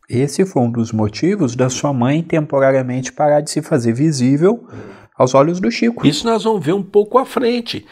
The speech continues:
Speaker 2: mas desde os sete anos já existe essa ideia,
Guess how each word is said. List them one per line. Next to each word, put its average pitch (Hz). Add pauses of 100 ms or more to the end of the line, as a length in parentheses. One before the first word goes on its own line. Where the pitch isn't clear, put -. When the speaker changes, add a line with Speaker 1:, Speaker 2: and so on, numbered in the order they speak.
(140)
Speaker 2:
mas 131
desde 185
os 143
sete -
anos 170
já 139
existe 180
essa 143
ideia, 143